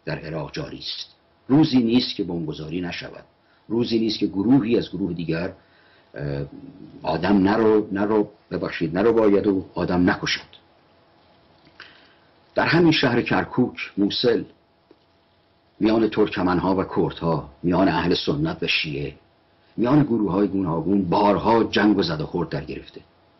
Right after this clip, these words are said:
حتی در درون گروه‌های کرد، در درون گروه‌های شیعی، در برابر یکدیگر و میان گروه‌های سنی با یکدیگر و با دیگران. جنگ داخلی عراق جنگ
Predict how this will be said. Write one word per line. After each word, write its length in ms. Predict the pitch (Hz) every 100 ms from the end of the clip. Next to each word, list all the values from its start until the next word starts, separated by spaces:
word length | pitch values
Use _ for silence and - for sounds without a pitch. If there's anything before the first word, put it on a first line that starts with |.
| _ -
حتی 220 | 143 165
در 140 | 127
درون 500 | 113 107 110 139 165
گروه‌های 440 | 104 101 80 73 67
کرد، 320 | - 73 - _ _ _ _ _ _ _ _
در 100 | 117
درون 520 | 110 104 143 180 180
گروه‌های 460 | 120 107 85 82 73
شیعی، 440 | - 73 65 65 _ _ _ _ _
در 120 | 85
برابر 400 | 78 90 82 80
یکدیگر 560 | 80 73 - 71 64 - _ _ _ _ _ _ _ _ _ _ _ _ _ _ _
و 80 | 90
میان 420 | 95 101 104 113
گروه‌های 520 | 104 95 85 90 92
سنی 440 | 95 - 95 87 117
با 180 | 113 113
یکدیگر 520 | 107 104 95 101 95
و 60 |
با 120 | 85 80
دیگران. 420 | 78 78 71 71 _ _
جنگ 340 | - 135 151
داخلی 500 | 120 104 - 92 87
عراق 300 | 80 87 110
جنگ 540 | 98 95 123 101 98